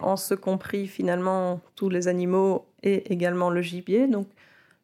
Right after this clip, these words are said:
point de vue de la, de la chasse et de la capacité d'accueil d'un territoire, ce sont aussi des peuplements intéressants quand on peut avoir une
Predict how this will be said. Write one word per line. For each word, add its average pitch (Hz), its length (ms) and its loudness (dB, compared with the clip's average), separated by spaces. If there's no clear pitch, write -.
point 185 140 0
de 180 80 -2
vue 190 120 -4
de 180 80 -4
la, 175 240 2
de 165 80 -2
la 175 100 0
chasse 196 420 -4
et 185 60 -2
de 175 100 -6
la 180 140 0
capacité 190 680 -4
d'accueil 180 320 0
d'un 170 140 -2
territoire, 196 600 -4
ce 185 100 -10
sont 170 160 -2
aussi 180 220 -4
des 190 100 0
peuplements 185 500 -2
intéressants 180 640 -4
quand 208 220 -8
on 180 80 -6
peut 175 140 -2
avoir 180 340 -2
une 180 240 -4